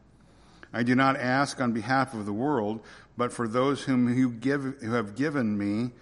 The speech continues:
for they are yours, and all things that are mine are yours, and yours are mine, and I have been, I have been glorified in them. So again, God makes distinctions amongst men, right? In the world, those in the world, and those whom the Father has given to Christ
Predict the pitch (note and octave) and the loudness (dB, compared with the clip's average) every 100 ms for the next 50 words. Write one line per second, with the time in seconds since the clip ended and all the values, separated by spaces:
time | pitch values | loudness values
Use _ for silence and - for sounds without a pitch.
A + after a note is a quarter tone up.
0 | - - - - C3 A#2+ C3 C#3+ C#3 A#2 | -20 -20 -20 -8 0 0 2 0 2 2
1 | A2+ C#3 C3+ A2+ A2+ A2+ - B2 C#3+ C#3 | 2 2 2 0 0 -6 0 2 2 2
2 | C3 A2 A#2 A2 A2 A#2+ C#3+ B2+ G2 G2 | 0 0 0 0 0 2 0 0 -2 -2
3 | G2+ A2+ - A2+ G#2 C3 D3 B2 G#2 G#2 | -2 -4 -6 -4 -2 0 0 -2 -2 -2
4 | G#2+ B2 A#2+ A2+ A#2 A#2 G#2+ A2+ A2+ - | -4 -4 -4 -4 -2 -4 -2 -2 -4 -6
5 | - - - A2+ A#2 A2 A2 A2 A#2 A2 | -16 -20 -12 -4 -2 0 -2 2 0 0
6 | A2 G2+ A2+ B2 G2 F#2 - _ - - | -2 -2 0 0 0 -6 -14 _ -20 -20
7 | - C3+ C3+ C#3 C#3 E3 D#3 C3+ - A#2+ | -4 2 4 4 6 6 4 -2 -4 -4
8 | D#3 C#3+ - A2 A2+ A2 - A#2+ G2+ G#2+ | 0 0 0 -2 0 0 -2 -4 -2 0
9 | B2+ D3+ C#3 C#3 B2+ C3+ B2 C#3+ C3 B2+ | -2 0 2 2 4 4 4 4 0 0
10 | C3 C#3+ B2 A#2 A#2 A2 B2+ C3+ B2+ B2+ | 0 0 2 0 0 0 2 2 2 0
11 | B2 - C3 B2 A#2 A2+ G#2 - D3 C3 | 0 0 0 2 0 -2 -4 -2 0 2
12 | A#2 - D#3 B2+ F#2 | 0 0 0 0 -2